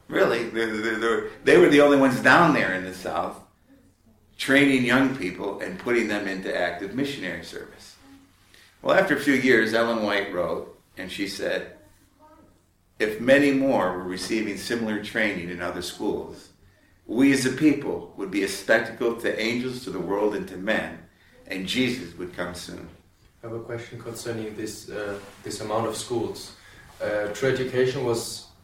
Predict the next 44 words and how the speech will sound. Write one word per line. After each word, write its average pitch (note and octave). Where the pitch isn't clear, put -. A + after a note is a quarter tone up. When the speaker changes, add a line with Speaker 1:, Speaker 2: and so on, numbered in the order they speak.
Speaker 2:
still B2
kind A#2+
of A2
a A#2
new A2+
message, A2
right? -
That -
Speaker 1:
Correct. G#2+
Speaker 2:
was -
not A2
yet A2
embraced G#2+
by A2
everybody. G2
And F#2+
if -
they B2
have A2
so B2+
many B2
schools, A2+
how A2+
did A2
they A2
have G#2+
the F#2+
teachers -
for -
all F#2+
these F#2
schools? F#2+
Where A2
did, A2
Speaker 1:
No. A2
Speaker 2:
did A2
they G2+
come B2+
from? G2
Speaker 1:
Good A2
question. -
They B2+
taught -
them. E2+